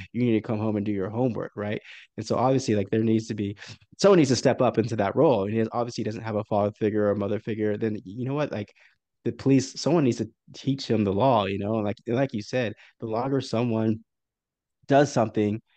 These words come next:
and gets away with it, the longer they think they can continue to do that and get it 'cause they think they're gonna always get away with it, you know? And I don't know, you know, I don't, like, uh, Trump was, I forgot what city it is, but, like, yeah, he, I, I, well, I think it wasn't even Chicago when he wanted to call the National Guard in,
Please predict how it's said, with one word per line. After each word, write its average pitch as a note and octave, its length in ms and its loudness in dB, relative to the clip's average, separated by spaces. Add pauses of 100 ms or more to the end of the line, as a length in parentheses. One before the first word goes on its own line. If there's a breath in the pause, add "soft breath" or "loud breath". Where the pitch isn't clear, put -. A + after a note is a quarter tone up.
(140)
and A2 100 -8
gets C3 180 -6
away G#2+ 240 2
with - 180 0
it, G2+ 140 -4
the A#2 80 -6
longer A#2 300 -2
they A2+ 100 -2
think A2+ 200 -8
they A2+ 100 -6
can G#2 140 -12
continue G#2+ 400 -2
to F#2+ 60 -6
do A#2+ 180 4
that G2 220 0
and G2+ 100 -6
get G#2+ 100 -4
it - 80 -16
'cause G#2+ 140 -4
they G#2 120 0
think A2+ 180 -4
they're G#2 80 -4
gonna G#2 200 -2
always G2+ 320 -2
get F#2+ 120 -6
away G2+ 220 -4
with F#2+ 160 -6
it, - 140 -12 (400 loud breath)
you G2+ 80 -4
know? G2 220 0
And G2+ 260 0
I G#2 140 -4
don't G2+ 160 -2
know, G2 300 -2
you A2+ 100 -2
know, G2 160 -4 (360 soft breath)
I A2 80 0
don't, G#2 240 2 (120)
like, G2 160 -8 (220)
uh, G2+ 480 2
Trump C3 300 0
was, G#2+ 140 -2
I - 120 -10
forgot G#2+ 380 -4
what G#2 120 -6
city G2+ 260 -2
it G2 180 2
is, G2+ 180 0
but, A2 120 0
like, G#2 100 0
yeah, C3+ 160 2
he, A2+ 240 -6
I, A2+ 120 -2
I, A2+ 200 -6 (140)
well, A#2+ 160 0
I C#3 60 2
think D3+ 180 -4
it - 20 -4
wasn't A#2+ 220 -2
even D#3 100 -2
Chicago C#3 480 -2
when G#2+ 140 -6
he A#2+ 80 -4
wanted C3 240 -4
to - 60 -18
call C#3 140 -2
the C3+ 60 -4
National C#3 360 -8
Guard C3+ 280 -2
in, G#2+ 140 -8